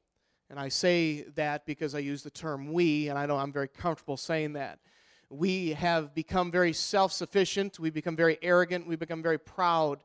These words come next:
We think that sacrificing is giving up a cup of coffee,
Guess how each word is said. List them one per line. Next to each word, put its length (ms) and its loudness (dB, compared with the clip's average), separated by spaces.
We 140 2
think 260 0
that 280 0
sacrificing 1300 0
is 480 0
giving 300 -2
up 160 0
a 40 -6
cup 260 -4
of 80 -12
coffee, 600 4